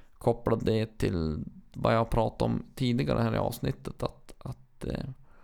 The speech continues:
ideellt engagemang kan ju faktiskt ta oerhört mycket energi, så att det gäller att förvalta det där väldigt väl, så att man inte kanske går ut för hårt eller på andra sätt, eh,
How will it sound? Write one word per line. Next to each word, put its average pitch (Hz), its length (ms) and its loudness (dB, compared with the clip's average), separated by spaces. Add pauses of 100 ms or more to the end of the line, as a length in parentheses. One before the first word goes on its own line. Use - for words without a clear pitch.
(800)
ideellt 127 560 4
engagemang 120 680 2
kan 147 320 0
ju 117 80 2
faktiskt - 480 -2
ta 143 260 2
oerhört 117 600 0
mycket - 380 -2
energi, 123 520 0
så - 120 -6
att - 60 -8
det 131 80 0
gäller 143 240 2
att 127 80 -4
förvalta 139 600 0
det 113 100 4
där 113 240 4
väldigt 117 500 0
väl, 82 400 0
så - 120 -6
att - 140 -6
man 117 160 0
inte 117 680 -2 (720)
kanske 151 280 2
går 131 240 4
ut 113 80 -2
för - 120 -2
hårt 117 520 0
eller 104 300 0
på - 200 -2
andra 104 260 -2
sätt, - 520 -6
eh, - 160 -4